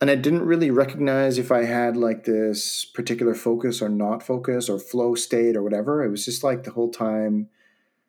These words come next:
concentrate on the basics, like, look forward, break, find your breaking point. You know, am I gonna break hard here? Am I gonna put the foot out here? That looks soft, brace for impact, you know, like, lift the front wheel, these kinds of things. It was always just, like, always,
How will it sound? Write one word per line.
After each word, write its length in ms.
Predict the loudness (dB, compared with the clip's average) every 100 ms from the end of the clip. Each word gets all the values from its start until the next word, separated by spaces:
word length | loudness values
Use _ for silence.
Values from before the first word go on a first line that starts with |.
| _ _ _ _ _ _ -4
concentrate 340 | -2 0 0
on 60 | 2
the 60 | 2
basics, 540 | 2 2 0 -2 -2
like, 200 | -4 0
look 180 | 0 0
forward, 800 | -2 2 2 2 2 0 -2 0
break, 280 | 0 0
find 240 | -2 0 2
your 100 | 2
breaking 360 | 2 2 -2
point. 600 | 0 0 2 2 0 -2 -6
You 80 | -2
know, 340 | -2 -2 -4 -2
am 80 | 0
I 40 |
gonna 100 | 2
break 160 | 0 0
hard 300 | 2 2 2
here? 320 | 2 2 2
Am 120 | 2
I 40 |
gonna 140 | 0 -2
put 120 | -4
the 60 | -4
foot 180 | -2
out 160 | 0 0
here? 540 | 0 0 2 0 -4 -12 _ _ _ _ _ _ -4
That 200 | 0 2
looks 180 | 2 2
soft, 640 | 2 4 4 2 -2 -4
brace 220 | 2 2 2
for 160 | 0
impact, 920 | 0 0 -2 -2 0 -2 -8 -16 -16 _ _ _ _ -4
you 80 | 0
know, 180 | 2 0
like, 200 | 0 0
lift 160 | -2
the 80 | -2
front 260 | -2 0 2
wheel, 680 | 2 4 4 2 0 -4 _ _ _ _
these 160 | 0 4
kinds 180 | 4 2
of 80 | 2
things. 240 | 0 0
It 60 | 0
was 100 | 4
always 240 | 4 2
just, 240 | -2 0
like, 240 | 2 2 4
always, 840 | 4 6 4 2 -2 -4 -8